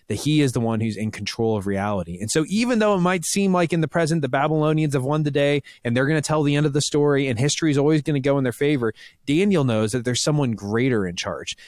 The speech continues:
And so again, I think that's one of the things, at least in terms of strategy, I do is saying, "Look, we don't have to worry about partisan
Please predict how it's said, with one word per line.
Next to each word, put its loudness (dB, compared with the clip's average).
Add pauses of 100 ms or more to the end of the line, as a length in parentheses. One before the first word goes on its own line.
(160)
And -2
so 2
again, 2
I 2
think -4
that's -2
one 0
of -2
the 0
things, -2
at -2
least 0
in -6
terms -4
of -4
strategy, -2 (300)
I -4
do 2
is 0
saying, -2
"Look, 0 (260)
we 2
don't 0
have -4
to 2
worry 2
about -2
partisan -2